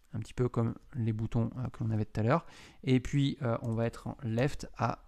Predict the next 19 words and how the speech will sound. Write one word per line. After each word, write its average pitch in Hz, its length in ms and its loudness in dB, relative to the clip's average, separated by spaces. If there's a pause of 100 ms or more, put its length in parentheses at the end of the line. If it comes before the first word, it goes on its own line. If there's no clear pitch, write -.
vingt. 104 240 0 (1700)
Alors, - 280 0
c'est - 180 -4
left, 117 440 6 (600)
on 104 60 -6
va 101 60 -2
y 98 80 -2
arriver, 98 520 4 (360)
euh, 107 380 -2
left 123 380 -2 (100)
à - 320 0
vingt. 101 280 -2 (680)
Hop. - 260 0 (1700)
Voilà. 120 260 6 (520)
Euh, 120 400 10
au 185 120 8
niveau 196 480 8
du, 165 480 6
euh, 143 380 6